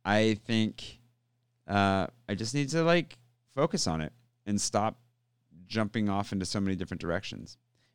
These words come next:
I also have to apply for French citizenship A S A P. Also encouraged by recent events to just get on top of that.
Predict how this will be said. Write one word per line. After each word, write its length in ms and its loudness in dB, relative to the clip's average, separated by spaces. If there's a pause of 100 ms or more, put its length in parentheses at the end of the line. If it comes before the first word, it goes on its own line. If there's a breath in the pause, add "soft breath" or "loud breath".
I 80 0
also 180 2
have 120 0
to 80 2
apply 260 8
for 120 -2
French 260 0
citizenship 680 -4 (320)
A 180 4
S 260 -2
A 100 -4
P. 360 -8 (840)
Also 380 -4 (600)
encouraged 680 0 (380)
by 80 -2
recent 340 0
events 360 -4
to 200 -4
just 220 -10
get 100 -4
on 120 -6
top 200 -8
of 60 -6
that. 180 -2